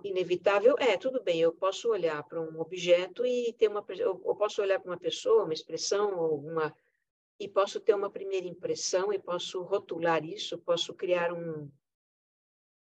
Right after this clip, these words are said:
uma ideia disso, tá? Uma ideia muito particular.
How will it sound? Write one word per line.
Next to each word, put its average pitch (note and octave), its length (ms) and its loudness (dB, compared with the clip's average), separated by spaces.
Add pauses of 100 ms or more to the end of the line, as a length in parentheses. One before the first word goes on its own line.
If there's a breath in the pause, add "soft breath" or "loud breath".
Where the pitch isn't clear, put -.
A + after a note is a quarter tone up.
(120)
uma F#3 60 -2
ideia F3+ 400 4
disso, D#3 500 -8 (300)
tá? F#3+ 260 -4 (1120)
Uma F#3 100 0
ideia E3 160 6
muito E3+ 200 -2
particular. E3+ 600 -4